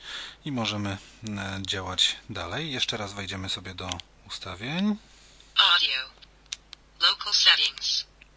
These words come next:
Speaker 2: Basic settings.
Speaker 1: Basic settings. Zejdziemy w dół.
Speaker 2: Reading speed prompts. Software.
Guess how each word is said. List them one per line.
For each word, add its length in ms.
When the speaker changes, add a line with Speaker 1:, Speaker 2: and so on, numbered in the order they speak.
Speaker 2:
Basic 400
settings. 640
Speaker 1:
Basic 400
settings. 800
Zejdziemy 460
w 240
dół. 320
Speaker 2:
Reading 340
speed 300
prompts. 840
Software. 720